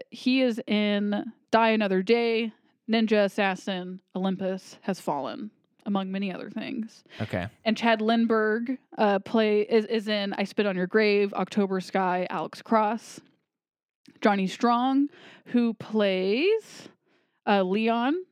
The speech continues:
Speaker 1: part of the crew. He's in Black Hawk Down, Daylight's End, and Get Carter. And then Matt Schultz, who plays Vince, is in Blade one and two,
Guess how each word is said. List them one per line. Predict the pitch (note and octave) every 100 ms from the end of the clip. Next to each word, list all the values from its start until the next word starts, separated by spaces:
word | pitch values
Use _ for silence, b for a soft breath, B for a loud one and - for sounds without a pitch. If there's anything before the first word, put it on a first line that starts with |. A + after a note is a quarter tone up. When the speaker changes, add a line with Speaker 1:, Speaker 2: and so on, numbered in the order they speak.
| _ -
Speaker 1:
part | G#3
of | F#3
the |
crew. | F3+ G#3+ G3+ G3+ C4+
He's | - A#3
in | A3+
Black | G#3 F#3+ -
Hawk | F3+ -
Down, | C#4 C#4+ C4+ C4+ C4+ C4+
Daylight's | G#3+ G3 F3+ F3+
End, | A3 A3 G#3+ G#3
and | F#3+
Get | F3 -
Carter. | D4 D4 C#4+ C#4 -
And | A3
then | G#3
Matt | G3+ F#3
Schultz, | - A#3 A3+ -
who | A#3+
plays | G#3 G3 F3+
Vince, | G#3 G#3+ G3+
is | G#3 G3+
in | G3 F#3+ B B B B
Blade | G#3+ G#3 F#3+
one | F#3+ B3
and | C#4+
two, | C4 B3+ A#3+ A#3 A#3+